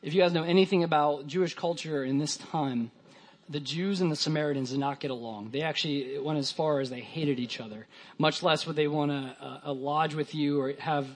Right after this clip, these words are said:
dinner with you, like, definitely not have a conversation with you. So when Jesus sends people ahead saying, "Hey, Jesus is coming, can we, you know, stay at your Motel eight, or is there a free place we can stay?" He wouldn't stay at Motel eight, by the way, 'cause it's, actually, I think he would.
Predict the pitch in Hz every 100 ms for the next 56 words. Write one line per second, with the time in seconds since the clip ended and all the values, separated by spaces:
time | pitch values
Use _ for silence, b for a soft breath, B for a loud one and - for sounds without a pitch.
0 | - - 143 160 156 151 165 160 151 135
1 | 131 131 143 156 165 151 151 143 147 135
2 | 127 143 139 139 127 - 127 120 B B
3 | B B B - 170 160 151 196 190 175
4 | - 175 - 180 147 139 123 202 147 147
5 | B B - 170 147 196 165 175 196 170
6 | 160 - 160 151 151 139 294 - 160 160
7 | 151 156 147 139 127 - 156 156 139 151
8 | 147 151 135 139 143 135 131 131 131 -
9 | 143 143 139 151 135 135 - 151 151 139
10 | B 165 160 143 139 139 131 123 131 127
11 | 127 113 120 120 120 - 113 117 - -
12 | - B B - - 151 180 180 170 143